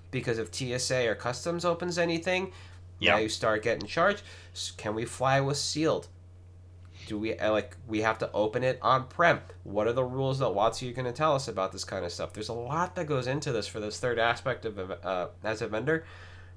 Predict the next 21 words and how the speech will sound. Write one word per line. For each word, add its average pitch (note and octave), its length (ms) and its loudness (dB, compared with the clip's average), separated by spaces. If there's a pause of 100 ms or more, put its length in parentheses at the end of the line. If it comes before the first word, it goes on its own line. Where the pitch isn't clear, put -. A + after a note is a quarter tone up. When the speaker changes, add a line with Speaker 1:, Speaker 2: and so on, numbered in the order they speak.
(180)
Speaker 1:
And C3 160 4
I B2+ 60 6
can C3 140 0
imagine D#3+ 380 6
between C3+ 420 -2
now A2+ 320 8
and G2+ 120 0
February, C#3 440 2
a A#2 40 2
lot G#2+ 200 4
of G#2 60 2
this G#2+ 180 -2
will A2+ 40 -8
be G2+ 120 -6
felt G2+ 260 0
out, A2 180 4
but G#2+ 60 -10
there's B2 160 -2
a C#3 60 0
really C3 220 2
good A2 140 0